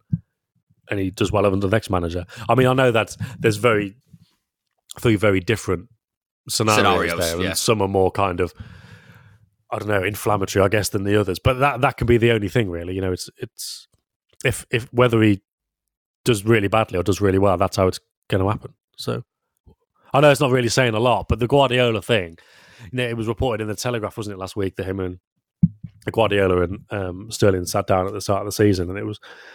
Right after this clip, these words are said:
Speaker 1: kind of agree to disagree over a few things and move on. But, um, it's, it's, yeah. It, it's a very interesting one with Sterling, because I was speaking to somebody yesterday who knows him, not knows him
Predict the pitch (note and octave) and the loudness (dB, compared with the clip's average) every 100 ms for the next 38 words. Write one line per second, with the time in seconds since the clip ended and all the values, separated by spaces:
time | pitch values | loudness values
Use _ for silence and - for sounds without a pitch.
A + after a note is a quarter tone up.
0 | - - - _ _ _ - - G2+ F#2+ | -20 -20 -20 _ _ _ -8 -2 0 0
1 | G#2 - - A#2+ B2 A#2+ - G#2 A2 G#2+ | -4 -12 -2 2 4 4 2 2 2 4
2 | B2+ A#2+ G#2 G2 F2+ G#2 F#2+ F#2+ G2 F#2+ | 4 4 4 2 4 4 4 2 2 2
3 | F#2+ G2+ G2 A2+ G2+ F2+ E2+ F#2+ - _ | 4 4 4 2 0 -2 -2 -2 -4 _
4 | _ _ _ _ _ _ A#2+ A2 G2+ G2+ | _ _ _ _ _ _ 0 2 2 0
5 | G#2 B2+ A2+ - C3 A#2+ - _ D3+ - | -4 -8 -8 -8 -6 -6 -6 _ -20 -20
6 | - - - A#2 A2 G2 - - - _ | -20 -16 -8 -6 -6 -8 -12 -20 -20 _
7 | - - - - D#3+ E3 E3 D#3 D#3 F#3 | -20 -20 -6 0 2 2 2 4 6 6
8 | D#3 D3+ A#2+ - A2+ G#2 G2+ F#2+ - G2 | 4 0 -4 -4 0 2 2 0 2 2
9 | F2 F2+ G2 A2 A#2+ - D3+ D3+ A#2 - | 2 -2 -2 0 0 0 0 0 0 0
10 | G#2+ G2+ G#2+ G2+ G2+ F2 G#2+ A2+ A2+ G#2+ | 0 2 0 0 -2 -2 0 2 2 2
11 | F#2 B2 E3+ C#3+ C#3+ C3+ A#2 A2+ G#2+ G2+ | 0 0 0 2 4 6 4 0 -2 -8